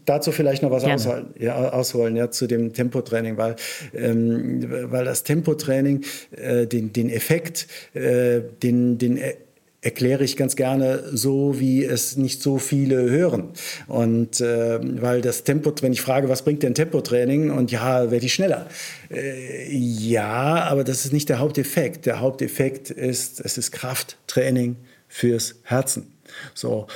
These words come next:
Speaker 1: und, ähm, ja, wir sprachen gerade am Anfang über Krafttraining, dass ich das jetzt zurzeit mache. Und, äh, ich mache Hanteltraining, Kurzhanteltraining,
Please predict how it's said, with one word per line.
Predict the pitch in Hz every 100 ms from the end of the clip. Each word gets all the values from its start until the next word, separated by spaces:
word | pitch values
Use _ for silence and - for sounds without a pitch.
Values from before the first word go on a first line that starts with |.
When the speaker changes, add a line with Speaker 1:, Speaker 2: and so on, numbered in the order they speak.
| - -
Speaker 1:
und, | 120 117 113 113 110 -
ähm, | 117 117 113 113 120
ja, | 127
wir | 139
sprachen | - 143 143 143
gerade | - 135
am | 127
Anfang | 127 143 143 143 147
über | 123 117
Krafttraining, | - 143 - 147 139
dass | 123
ich | 123 117
das | 123
jetzt | 135 - -
zurzeit | 123 131 117
mache. | 123 - 160 156 - 160
Und, | - 123 123 120 -
äh, | 123 120 123 123
ich | 131 - -
mache | 117 139 127 127 117
Hanteltraining, | 131 131 147 147 156 165 180
Kurzhanteltraining, | - 107 - 131 135 143 - 139 156 180